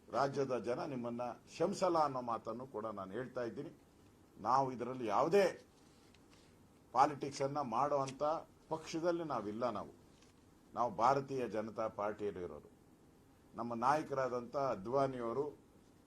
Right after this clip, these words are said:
ನಮ್ಮ ನಾಯಕರಾದಂಥ ಮೋದಿಯವರು ನಮಗೆ ದೇಶ ಮೊದಲು, ಪಾರ್ಟಿ ಆಮೇಲೆ ಅಂತ ಹೇಳಿಬಿಟ್ಟಿದ್ದಾರೆ.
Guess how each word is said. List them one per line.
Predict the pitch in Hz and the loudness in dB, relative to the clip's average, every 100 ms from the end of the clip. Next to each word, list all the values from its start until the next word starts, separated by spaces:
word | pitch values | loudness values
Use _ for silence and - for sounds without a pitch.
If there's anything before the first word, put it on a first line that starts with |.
| - - | -20 -14
ನಮ್ಮ | 104 120 127 | -8 -4 -2
ನಾಯಕರಾದಂಥ | 113 139 147 139 131 120 120 110 120 113 92 - - - - | 2 2 2 0 0 0 -4 -2 0 0 -2 -8 -20 -20 -16
ಮೋದಿಯವರು | 98 147 170 170 123 90 - - - | -2 0 6 6 6 0 -10 -20 -8
ನಮಗೆ | 127 147 139 104 | -6 -4 -4 -2
ದೇಶ | 135 185 - | 0 0 0
ಮೊದಲು, | 175 139 123 135 185 - - - | -2 -2 -2 -2 -2 -6 -16 -4
ಪಾರ್ಟಿ | 120 143 175 180 | 6 8 6 2
ಆಮೇಲೆ | 160 120 143 143 123 117 | 4 6 6 4 0 -2
ಅಂತ | 135 | -2
ಹೇಳಿಬಿಟ್ಟಿದ್ದಾರೆ. | 104 95 82 82 64 | -6 -6 -10 -14 -16